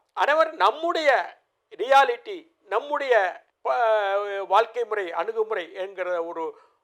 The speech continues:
ஒரு இது வந்து மாற்றிவிடக்கூடாது. இதுக்கேத்தாப்புல தான் நம்முடைய அரசு நிர்வாகம் இருக்கணும், நீதித்துறையும் இருக்கணும், நம்முடைய, அ, பரிவாரங்களும் இருக்கணும். அதுதான் நாட்டுக்கு நல்லது, அதுதான் அந்த ஜனநாயகத்தை காக்கும். ஏதோ ஒரு போலியா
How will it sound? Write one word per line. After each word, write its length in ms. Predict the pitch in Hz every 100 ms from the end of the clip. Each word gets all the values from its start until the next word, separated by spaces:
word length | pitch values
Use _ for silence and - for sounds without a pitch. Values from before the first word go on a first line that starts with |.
| _
ஒரு 480 | - 165 170 165 170
இது 240 | 220 214
வந்து 280 | 185 196 214
மாற்றிவிடக்கூடாது. 1080 | 175 _ 165 180 233 - 254 143 - 156 151 _ _
இதுக்கேத்தாப்புல 840 | 190 277 - 262 269 - 269 254
தான் 340 | 233 233 - -
நம்முடைய 400 | 170 185 180 160
அரசு 320 | 185 214 226
நிர்வாகம் 600 | 196 190 202 202 208 196
இருக்கணும், 320 | - 196 233
நீதித்துறையும் 680 | 180 214 214 - 196 196 196
இருக்கணும், 420 | 185 - 196 233 _
நம்முடைய, 760 | 226 240 226 208 180 165 - _ _ -
அ, 240 | 214 202
பரிவாரங்களும் 640 | 180 247 254 240 226 214 196
இருக்கணும். 420 | 170 - 131 - _ _
அதுதான் 460 | 160 196 233 247 - -
நாட்டுக்கு 480 | 151 196 - 220 226
நல்லது, 680 | 196 190 196 254 - - -
அதுதான் 460 | 226 226 226 294 302
அந்த 160 | 247
ஜனநாயகத்தை 680 | 220 196 247 269 254 247 220
காக்கும். 440 | - 208 202 - - _ -
ஏதோ 160 | 226
ஒரு 200 | 285 247 -
போலியா 520 | 277 302 294 247 185